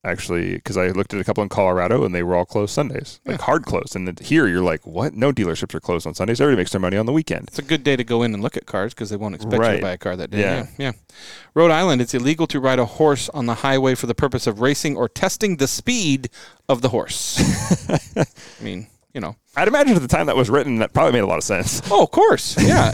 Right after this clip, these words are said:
Speaker 2: because, I mean, horses, you know, if you don't know, and this is a very brief thing, horses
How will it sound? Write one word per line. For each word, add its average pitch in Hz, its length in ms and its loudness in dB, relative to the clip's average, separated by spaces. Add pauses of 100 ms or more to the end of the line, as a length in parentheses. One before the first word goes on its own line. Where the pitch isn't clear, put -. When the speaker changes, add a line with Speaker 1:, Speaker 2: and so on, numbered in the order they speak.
Speaker 2:
because, 147 540 0
I - 20 0
mean, 139 220 0 (260)
horses, 143 560 -4
you 139 120 -8
know, - 100 -8
if 127 100 -6
you 151 80 -4
don't 143 260 0
know, 117 220 -2
and 117 240 -4
this 120 160 -4
is 120 80 -8
a 101 80 -16 (240)
very 113 220 0
brief 110 340 -8
thing, 76 240 -10
horses 131 400 -2